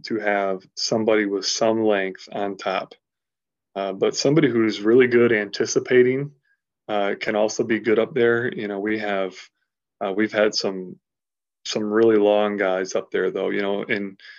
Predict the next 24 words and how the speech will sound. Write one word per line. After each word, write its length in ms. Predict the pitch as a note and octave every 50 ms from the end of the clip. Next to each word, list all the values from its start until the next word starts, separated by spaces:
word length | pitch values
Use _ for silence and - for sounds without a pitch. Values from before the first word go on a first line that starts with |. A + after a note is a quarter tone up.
| - - - _ _ _
in 120 | - A#2+ A2+
Frankenmuth, 580 | - - C3+ C3+ B2+ C3 A#2+ A2+ A2 G#2+ -
we've 120 | A#2+ A#2 A#2
been 140 | A#2+ A2
pretty 200 | A2 - A2+ A2
fortunate. 540 | G#2 - - A2+ G#2+ G#2 - - G#2 G2+ G#2+
We, 200 | A#2 A2+ A#2 C3
we 200 | B2+ C3+ C3 C3+
generally 420 | C3+ B2+ C3+ B2+ B2 B2 A#2 A2 G#2
don't 260 | G#2 G#2+ A2+ A#2 A2
get 160 | A2 G#2+ G#2+
a 120 | G2+ G2
lot 220 | G2+ G2 G2 G2 G2
of, 220 | F#2+ F#2 F#2 F2+ - - -
uh, 200 | A2+ F#2+ F#2 G2 -
if 180 | - G#2+ - -
you 80 | A2+
will, 400 | G#2 G#2 G#2 G#2 G#2 G2 F#2+ - - _ _ _ _ _ _ _ _ _ _ _ -
uh, 160 | F#2 F2+ E2+ - -
prototypical 720 | A2+ A2 G#2+ G#2 - - A2+ - G#2+ - G#2 F#2+ F#2 - - _
big 240 | A2+ G#2+ G#2+ B2 B2
guys 420 | D3 C#3+ D3 D3 D#3+ E3+ D#3+ -
per 220 | - - - D#3+ D#3+
se, 460 | - - - D3+ D#3 E3+ F3 F3